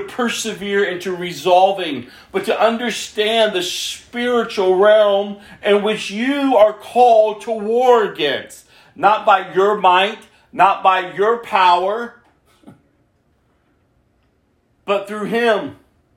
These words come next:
The Bible says to submit yourself, therefore, then to God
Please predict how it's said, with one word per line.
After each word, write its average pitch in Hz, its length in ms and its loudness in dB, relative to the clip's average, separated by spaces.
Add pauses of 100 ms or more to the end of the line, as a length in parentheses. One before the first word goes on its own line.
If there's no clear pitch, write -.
(760)
The 196 100 0
Bible 220 440 0
says 175 560 -2
to 185 100 -16
submit 196 500 -8
yourself, 196 560 -4
therefore, 208 540 -2
then 185 320 -6
to 196 100 -12
God 156 580 2